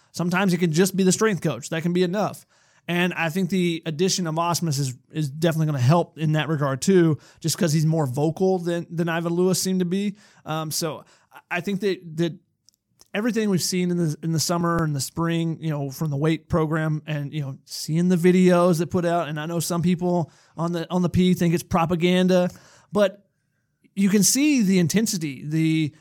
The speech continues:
you know, the energy there that maybe not was, wasn't there before. You know, they've, they've made videos for, I don't know how long,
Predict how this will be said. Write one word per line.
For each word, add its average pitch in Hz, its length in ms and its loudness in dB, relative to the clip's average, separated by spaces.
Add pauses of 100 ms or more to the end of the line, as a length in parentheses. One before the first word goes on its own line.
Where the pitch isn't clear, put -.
(180)
you 165 220 -4
know, 156 180 -2
the 151 300 -4
energy 165 400 0
there 123 340 -14 (120)
that 175 300 0
maybe 196 280 0
not 180 260 -4
was, 165 420 -2
wasn't 170 260 -2
there 160 120 0
before. 147 540 -8
You 180 100 -4
know, 208 160 2
they've, 190 320 -4 (140)
they've 185 200 0
made 202 220 0
videos 175 640 2
for, - 140 -10
I 131 80 -6
don't 143 100 -10
know 135 80 -10
how 156 220 -6
long, 160 420 -4